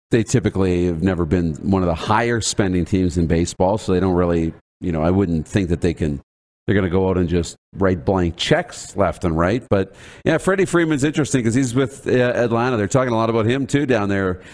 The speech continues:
Um, a leader, been there a long time, good locker room guy, clubhouse guy. Um, he's produced on the field and just won a World Series, right?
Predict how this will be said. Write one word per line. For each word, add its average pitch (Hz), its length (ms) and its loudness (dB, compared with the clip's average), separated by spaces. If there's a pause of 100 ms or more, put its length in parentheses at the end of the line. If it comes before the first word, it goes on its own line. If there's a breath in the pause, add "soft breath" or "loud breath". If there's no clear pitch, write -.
(180 loud breath)
Um, 92 400 0
a 90 80 2
leader, 117 480 0
been 113 220 0
there 110 160 0
a 87 100 2
long 104 480 2
time, 110 540 0
good 98 180 0
locker 101 420 0
room 120 300 0
guy, 107 240 0
clubhouse 110 520 0
guy. 104 380 0 (340 loud breath)
Um, 92 580 0 (180)
he's 98 220 -2
produced 123 460 2
on 123 160 2
the 101 100 -2
field 120 460 0
and 117 80 0
just 113 160 -2
won 131 120 2
a 127 40 0
World 143 280 0
Series, 156 560 -2
right? 123 280 0